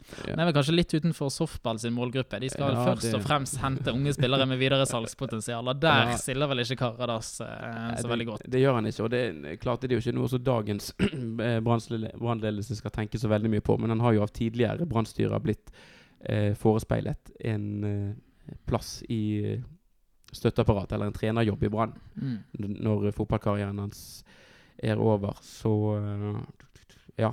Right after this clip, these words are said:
Speaker 1: Nei, han har jo en familie å tenke på, og det er jo en gjeng som har blitt, eh, dratt med rundt om i diverse kriker og kroker, så at de etter hvert har lyst til å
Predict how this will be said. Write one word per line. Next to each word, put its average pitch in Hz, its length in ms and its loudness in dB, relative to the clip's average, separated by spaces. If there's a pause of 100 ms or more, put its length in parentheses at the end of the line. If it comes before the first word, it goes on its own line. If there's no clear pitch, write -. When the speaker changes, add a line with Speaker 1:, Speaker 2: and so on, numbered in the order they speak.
(140)
Speaker 1:
Nei, 120 140 -2
han 131 120 2
har 165 140 2
jo 156 80 2
en - 20 0
familie 147 380 2
å 117 80 2
tenke 117 320 -2
på, 120 180 2
og 110 100 0
det 135 100 2
er - 20 2
jo 113 80 0
en 110 80 -2
gjeng 123 180 2
som 110 140 -2
har 107 60 0
blitt, - 360 -4
eh, 110 240 4
dratt 113 300 6
med 110 180 2
rundt 110 220 0
om 104 160 0
i 104 160 4
diverse 107 400 0
kriker 107 320 2
og 104 80 0
kroker, - 320 0
så - 80 -6
at 104 60 -4
de 113 100 0
etter 104 160 0
hvert 107 200 -4
har 107 120 0
lyst 101 120 -4
til 104 120 4
å 101 60 -2